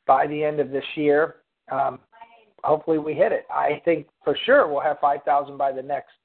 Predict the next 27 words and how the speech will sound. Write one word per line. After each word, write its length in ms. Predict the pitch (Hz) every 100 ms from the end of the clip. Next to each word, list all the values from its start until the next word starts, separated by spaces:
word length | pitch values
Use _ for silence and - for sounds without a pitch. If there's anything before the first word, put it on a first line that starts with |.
| _ _ _ _ -
reunion 540 | 143 160 269 262 147
that 140 | 131 120
we 120 | 123
have. 200 | 123 92 - _ - - _ _ _ _ _ _ _ _ -
All 80 | 190
right, 140 | 185 -
so 180 | 196 180 -
check 220 | 247 -
the 80 | 247
new 220 | 190 214
mar-, 180 | 170 - -
check, 240 | 196 -
check 260 | - 226 240
the 80 |
marketplace. 640 | 175 160 180 208 - 202 208 156
We 120 | 147
now 180 | 156 170
have 160 | 165
that 220 | 165 170 165
open 360 | 185 185 196
and 200 | 175 156
new 160 | 147 160
products 420 | 160 160 156 165
in 120 | 170 151
the 60 |
marketplace. 720 | 143 151 165 160 - 175 180 175 - 151
Um, 440 | 156 147 143 135